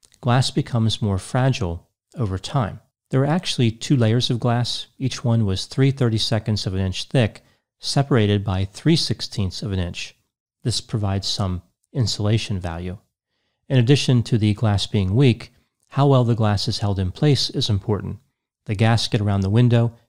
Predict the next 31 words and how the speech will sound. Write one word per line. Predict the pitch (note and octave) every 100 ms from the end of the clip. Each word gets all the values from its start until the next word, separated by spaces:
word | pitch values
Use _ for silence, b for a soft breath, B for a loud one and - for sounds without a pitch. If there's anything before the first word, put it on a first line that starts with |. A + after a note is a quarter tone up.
| b
had | G#2 G#2+
also | E3+ B2+ - C#3+
deteriorated | A2+ G#2+ - E3+ A#2+ F#2+ F#2+ G2
over | G#2
time. | G2 - A#2+ E2+ - _ _ _ _ _ _ _
So | - C3+
all | C#3 C#3
this | D3 C3
indicates | C#3+ B2+ - A2+ -
that | -
the | G#2+
window | B2 A#2 A2
may | G2+ G#2
not | A2 A#2+
have | A2+ G#2
afforded | F#2+ - D3+ A#2 G2
as | A#2+ A2
much | A2 G2+ -
protection | G2+ - C3 - G#2+ F#2 - _ _ _ _
as | G#2+ G2
somebody | - G2 F#2
would | F#2 E2+
think. | A2 F#2 - - _ _ _ _ _ _ _ C3+
Now | C3
looking | C#3+ C3+ C#3
at | A#2+
the |
characteristics | - B2 A2 - G2+ - G#2 -
of | G#2+
how | - A#2
Joshua | A#2 A2+ G2+ - G#2 F#2